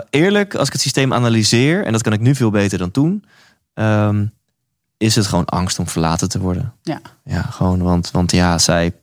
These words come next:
Speaker 1: praat nu weer met hem en, eh,
Speaker 2: En dan
Speaker 1: ja,
Speaker 2: ben ik ook benieuwd
Speaker 1: ja.
Speaker 2: naar, als jij dan bijvoorbeeld, eh, vraagt aan je vriendin van, eh,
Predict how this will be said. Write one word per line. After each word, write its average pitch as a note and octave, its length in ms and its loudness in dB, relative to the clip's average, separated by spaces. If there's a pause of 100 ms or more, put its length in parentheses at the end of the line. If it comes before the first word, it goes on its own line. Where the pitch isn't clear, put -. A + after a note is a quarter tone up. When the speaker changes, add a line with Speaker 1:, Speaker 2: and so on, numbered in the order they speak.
(120)
Speaker 1:
praat F2 220 -2
nu F2 180 2
weer F2+ 160 2
met F2 140 2
hem F2+ 400 2
en, E2+ 400 0
eh, E2+ 400 0 (840)
Speaker 2:
En A#3 100 2
dan A3 80 6
Speaker 1:
ja, G#3+ 100 4
Speaker 2:
ben D4 100 2
ik - 60 -4
ook D#4 100 0
benieuwd A#3+ 240 4
Speaker 1:
ja. - 20 -2
Speaker 2:
naar, G#3 160 0
als A3+ 120 -2
jij B3 140 0
dan A#3 360 0
bijvoorbeeld, A3 440 -6
eh, G3 440 -2 (100)
vraagt - 540 0
aan A3 180 2
je G#3 120 4
vriendin F#3+ 680 2
van, F#3+ 400 0
eh, F3 320 -2